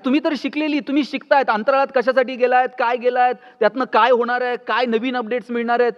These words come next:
त्याचा तुमच्या माझ्या जीवनावर काय परिणाम होणार आहे, हे किमान सायन्सची पोरं वाचत असतील, अभ्यासत असतील. पण गावा-, गावात खेड्यापाड्यातली खुरपणी टुरपणी करणारी बाई सुद्धा गप्पा मारताना म्हणायची,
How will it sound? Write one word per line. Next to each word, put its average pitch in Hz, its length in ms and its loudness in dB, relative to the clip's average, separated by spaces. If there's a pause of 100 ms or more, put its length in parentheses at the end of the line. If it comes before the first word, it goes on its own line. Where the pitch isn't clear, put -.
(200)
त्याचा 226 180 2
तुमच्या 233 300 0
माझ्या 240 220 0
जीवनावर 226 360 0
काय 240 280 -2
परिणाम 247 360 -2
होणार 233 220 0
आहे, 233 100 -4 (280)
हे 269 60 -4
किमान 285 300 -2
सायन्सची 269 440 -2
पोरं 294 240 0
वाचत 277 340 0
असतील, 262 260 0
अभ्यासत 233 440 0
असतील. 226 260 -12 (840)
पण 330 120 4
गावा-, 247 640 2
गावात 233 420 -2
खेड्यापाड्यातली 247 800 -2 (260)
खुरपणी 247 340 2
टुरपणी 269 360 -6
करणारी 269 320 0
बाई 220 260 2
सुद्धा 247 300 -2
गप्पा 254 280 -2
मारताना 240 300 -2
म्हणायची, 208 320 -4